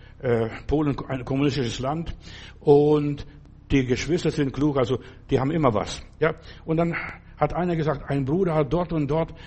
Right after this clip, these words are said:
noch einige Kanister Diesel, das würde dir reichen, noch dort und dort noch hinzufahren,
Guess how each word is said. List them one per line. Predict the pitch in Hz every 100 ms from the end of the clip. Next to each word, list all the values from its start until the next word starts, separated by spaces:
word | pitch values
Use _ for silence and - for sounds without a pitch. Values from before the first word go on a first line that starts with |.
| -
noch | 147 147 - - - -
einige | 160 165 147
Kanister | - 135 170 - 143
Diesel, | 113 165 180 165 - - -
das | 131
würde | 147 143
dir | 139
reichen, | 131 156 160
noch | 143 120
dort | 156 156
und |
dort | 135 135
noch | 127 123
hinzufahren, | 170 170 156 147